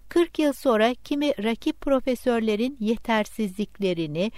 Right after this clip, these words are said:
ya da sitasyon indeksinde sınırlı yerlerini bildiği heyecanla sayıp dökebilirdi. Resim yapmaya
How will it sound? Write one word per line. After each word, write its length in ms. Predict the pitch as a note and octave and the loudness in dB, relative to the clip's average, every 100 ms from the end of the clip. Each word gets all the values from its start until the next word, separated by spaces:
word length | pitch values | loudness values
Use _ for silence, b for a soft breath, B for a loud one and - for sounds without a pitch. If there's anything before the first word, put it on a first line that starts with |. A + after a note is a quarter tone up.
| B B - | B B 2
ya 160 | C4+ | 4
da 120 | C4+ | 4
sitasyon 800 | B3+ - B3 A#3 A3+ - C#4+ C#4+ - | 0 -4 -2 0 0 0 0 0 0
indeksinde 1000 | A3+ G3+ G#3 - - - F3+ E3 E3+ A#3 - | -2 0 -2 -4 -8 -6 -4 -2 0 0 -4
sınırlı 580 | - - A#3 G#3 G#3+ A#3+ | -18 -2 0 2 0 0
yerlerini 760 | D4+ B3+ A#3 A3 A3 A3 A#3 G3+ | 0 2 2 2 0 0 0 0
bildiği 500 | G#3+ G3 F#3+ F#3+ B3 - | -2 -4 -4 -2 -4 -8
heyecanla 720 | - A3+ A3+ G#3 C#4 D4 A3 F3 | -4 2 2 2 2 2 0 -4
sayıp 440 | - F#3 A3+ - | -4 -4 -4 -4
dökebilirdi. 880 | G3+ - G3+ F3 E3 D#3 D3 C#3 C#3 - - B B B B3 | -4 -2 -4 -4 -2 -2 -4 -4 -6 -8 -20 B B B -2
Resim 360 | C#4 - F4 | 0 0 0
yapmaya 480 | D#4 C#4+ B3+ B3+ A3+ | 2 0 0 0 0